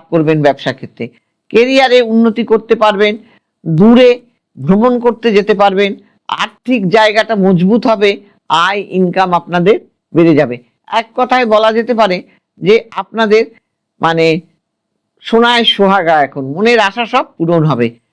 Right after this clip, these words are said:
সবাই ভালো থাকবেন এবং যদি আমার এই প্রোগ্রামটা ভালো লেগে থাকে তাহলে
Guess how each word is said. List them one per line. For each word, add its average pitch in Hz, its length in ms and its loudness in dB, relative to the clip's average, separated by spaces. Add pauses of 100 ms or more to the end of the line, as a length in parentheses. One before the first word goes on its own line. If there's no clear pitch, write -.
(280)
সবাই 226 320 0
ভালো 208 300 -2
থাকবেন 208 460 0 (340)
এবং 226 340 2
যদি 214 240 2
আমার 202 240 -2
এই 196 120 2
প্রোগ্রামটা 190 540 -4
ভালো 175 260 -2
লেগে 185 300 2
থাকে 180 340 -4 (680)
তাহলে 175 500 -2